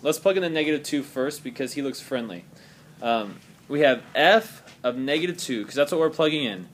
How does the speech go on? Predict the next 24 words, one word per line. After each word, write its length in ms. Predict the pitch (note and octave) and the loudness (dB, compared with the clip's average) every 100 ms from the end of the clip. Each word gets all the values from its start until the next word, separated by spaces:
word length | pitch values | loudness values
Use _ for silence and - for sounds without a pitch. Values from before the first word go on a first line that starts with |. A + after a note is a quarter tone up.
| - - | -20 -6
When 120 | D3 | 0
we 60 | E3+ | 2
plug 240 | E3+ G#3 | 6 6
a 60 | F#3+ | 6
negative 340 | F#3 F#3+ F#3+ | 2 4 2
two 360 | F#3 G#3 G3+ F#3+ | 0 -2 0 0
into 320 | G3+ G#3+ G#3 | -2 -6 0
our 160 | G3 - | 2 2
f 180 | E3 E3 | 0 0
function, 560 | - C#3+ C3 C3+ C3+ D#3+ - - - | -2 -8 -8 -8 -8 -10 -20 -20 -6
what 100 | C3+ | -2
do 60 | |
we 100 | C#3 | -2
get? 300 | C3 C3 - | 0 0 0
We 100 | A#2+ | -4
have 200 | B2 A#2 | -2 -4
four 460 | - D3+ C#3+ D#3 G#3 | -4 -2 2 2 0
times 520 | - C3+ B2 A#2 A2+ | -6 -8 -8 -8 -8
negative 320 | B2 A#2+ A2+ | -8 -8 -10
two 460 | - - A#2 A#2 B2 | -10 -8 -6 -6 -8
squared 680 | B2 - A#2+ G#2+ G#2 A#2 C3 | -10 -10 -6 -6 -6 -8 -8
minus 680 | A#2+ C#3 D#3+ G3 - - - - - - - A2+ | -4 -2 0 -2 -6 -12 -16 -20 -20 -20 -20 -14
negative 400 | A2 A2+ A2 A2 | -8 -8 -8 -12
two. 400 | - G#2 F2+ | -10 -10 -10